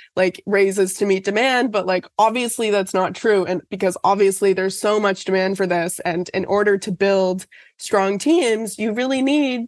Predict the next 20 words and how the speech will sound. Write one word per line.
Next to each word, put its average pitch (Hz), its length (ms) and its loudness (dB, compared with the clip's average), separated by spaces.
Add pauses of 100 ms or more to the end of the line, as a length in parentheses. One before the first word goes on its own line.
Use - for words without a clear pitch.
strong 247 400 0
investment. 240 720 0
And 190 340 2 (520)
it's 247 180 -2
just, 294 220 0
like, 302 260 0 (640)
it's - 200 0
so 294 280 4
ridiculous 202 520 0
because 202 360 -2
we've 202 180 -4
proven 233 340 -2
time 202 240 0
and 208 80 0
time 214 200 0
again 180 400 0
that 180 180 0
women's 196 300 0
soccer, 180 480 0 (420)
like, 185 380 0